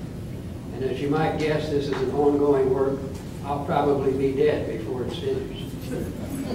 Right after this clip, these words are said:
But if you know of any new locations, battles, skirmishes, or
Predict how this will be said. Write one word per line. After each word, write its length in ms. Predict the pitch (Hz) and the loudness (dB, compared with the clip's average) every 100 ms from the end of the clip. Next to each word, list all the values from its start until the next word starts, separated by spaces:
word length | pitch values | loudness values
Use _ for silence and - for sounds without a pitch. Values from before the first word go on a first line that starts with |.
| - - - | -4 -4 -4
But 180 | - - - - - - - | -4 -6 -6 -6 -8 -6 -2
if 180 | 151 151 | 0 2
you 140 | 165 | 2
know 320 | 160 175 156 - | 4 4 4 2
of 80 | |
any 300 | 165 185 185 | 2 4 6
new 480 | 180 180 180 170 - 120 123 | 8 8 8 6 2 -4 -4
locations, 720 | 147 143 - 175 185 190 180 - - - - | -2 0 0 0 0 0 -2 -4 -6 -8 -4
battles, 500 | 160 185 185 - - | 0 0 0 -2 -4
skirmishes, 540 | 170 170 170 - | -2 0 0 -2
or 60 | - | -4